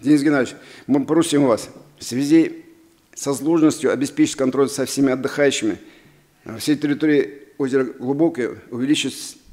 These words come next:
количество постов в следующем году, как это было сделано в этом году, озеро Ба-, э, Большой Лебяжий, хотя бы до двух. В связи с тем, что в ноябре этого года заканчивается договор аренды пляжа Нижнее Заречье, и арендатор ооо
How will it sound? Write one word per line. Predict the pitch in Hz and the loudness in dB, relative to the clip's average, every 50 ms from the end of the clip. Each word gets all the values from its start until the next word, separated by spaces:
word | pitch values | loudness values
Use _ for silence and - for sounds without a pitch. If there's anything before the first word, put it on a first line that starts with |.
| _ _ - _ _ | _ _ -20 _ _
количество | - 131 147 143 - - - | -4 -2 -2 -2 -4 -6 -4
постов | 131 123 - - 147 143 143 - - - - _ _ _ _ _ | -4 -4 -2 -2 -4 -4 -4 -6 -16 -20 -20 _ _ _ _ _
в | - | -6
следующем | - 139 135 127 - 131 | -2 -2 -2 0 -2 -2
году, | 120 127 123 123 117 - - - - _ _ _ _ _ _ _ | -2 -2 -2 -4 -6 -6 -10 -20 -20 _ _ _ _ _ _ _
как | - 127 127 | -4 -4 -2
это | 120 120 | -2 -4
было | 123 123 120 | -4 -4 -4
сделано | 113 117 127 120 117 | -4 -2 -2 -2 0
в | 117 | -2
этом | 117 113 120 113 | -2 -4 -4 -4
году, | 120 117 117 113 - - | -2 -2 -4 -4 -6 -6
озеро | 120 123 117 113 113 113 113 | -8 -8 -6 -4 -4 -6 -4
Ба-, | 110 104 98 - - _ _ _ | -6 -8 -8 -8 -14 _ _ _
э, | 113 113 110 107 | -6 -4 -4 -2
Большой | 104 113 110 - - 120 | -2 -2 -4 -2 -2 -2
Лебяжий, | 110 117 117 123 123 113 104 | -2 0 0 0 -2 -2 -4
хотя | - 117 104 120 117 | -8 -8 -6 -4 -6
бы | 110 | -4
до | 110 120 | -6 -8
двух. | 107 113 117 104 - - _ _ _ _ - _ _ _ _ | -8 -10 -12 -12 -16 -20 _ _ _ _ -20 _ _ _ _
В | - | -10
связи | - 123 131 143 156 147 | -6 -4 0 0 0 0
с | - - | 0 0
тем, | 143 139 127 | -2 -2 -2
что | - - 135 | -2 -4 -2
в | 127 | 0
ноябре | 131 131 131 127 139 143 | 2 0 2 2 2 2
этого | 131 131 139 131 123 | 2 2 0 -2 0
года | 131 139 123 113 | 0 -2 -2 -2
заканчивается | 101 131 127 - 139 123 - 120 107 110 | -4 -4 -2 -2 -2 -2 -4 -8 -8 -8
договор | 127 127 127 131 131 120 | -6 -2 -2 -2 0 0
аренды | - 127 131 135 131 120 - | -2 -2 -2 -2 -2 -4 -2
пляжа | - 131 131 127 104 113 | -2 -2 -2 -2 -2 0
Нижнее | 127 131 135 120 120 120 | 0 0 0 0 0 -2
Заречье, | 113 123 131 135 143 143 - 117 | 0 2 2 2 2 2 0 -2
и | - - | 0 0
арендатор | 123 127 131 143 139 135 147 139 143 135 - - | 0 2 6 6 6 6 6 4 4 0 0 2
ооо | 135 131 131 123 120 113 | 2 2 4 2 2 -2